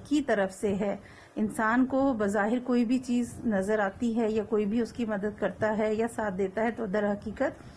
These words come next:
वो अल्लाह के इज़्न से, अल्लाह की मर्ज़ी से ऐसा होता है, और अगर अल्लाह ना चाहे तो कोई भी इंसान किसी के लिए कुछ नहीं कर सकता।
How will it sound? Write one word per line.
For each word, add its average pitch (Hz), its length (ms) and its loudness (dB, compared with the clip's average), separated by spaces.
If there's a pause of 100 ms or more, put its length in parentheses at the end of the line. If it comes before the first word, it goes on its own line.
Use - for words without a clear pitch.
(340)
वो 240 80 4
अल्लाह 233 360 2
के 277 160 0
इज़्न 254 500 4
से, 285 220 2
अल्लाह 214 360 0
की - 200 0
मर्ज़ी 214 460 4
से 254 140 0
ऐसा 214 220 0
होता 190 300 0
है, 190 240 0 (400)
और 220 100 4
अगर 226 220 2
अल्लाह 233 300 2
ना 226 240 2
चाहे 254 380 2
तो 269 120 -2
कोई 240 260 2
भी 247 140 2
इंसान 226 340 2
किसी 214 280 -4
के 208 120 2
लिए 220 280 2 (460)
कुछ 247 200 0
नहीं 220 200 4
कर 202 120 2
सकता। 185 480 -6